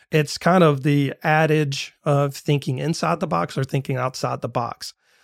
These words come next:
Well, inside the box thinking goes something like this. You go to your medical provider and you say, "Hey, I wanted to let you know that I've started a new supplement. It's supposed to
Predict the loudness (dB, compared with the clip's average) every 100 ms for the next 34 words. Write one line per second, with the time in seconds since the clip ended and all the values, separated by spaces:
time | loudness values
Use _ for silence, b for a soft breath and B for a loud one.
0 | _ 2 2 2 2 4 4 4 4 2
1 | 0 2 2 4 4 4 4 2 2 2
2 | 2 2 0 0 -2 -10 -6 -2 2 2
3 | 2 2 2 0 -2 -8 -4 -2 0 0
4 | 0 2 2 4 4 4 2 2 4 4
5 | b b b 2 4 6 6 6 6 4
6 | 6 4 6 6 6 6 4 2 0 2
7 | 4 6 6 4 4 4 4 2 2 2
8 | 2 0 -2 -10 _ b b -4 -2 -2
9 | 4 4 4 0 -2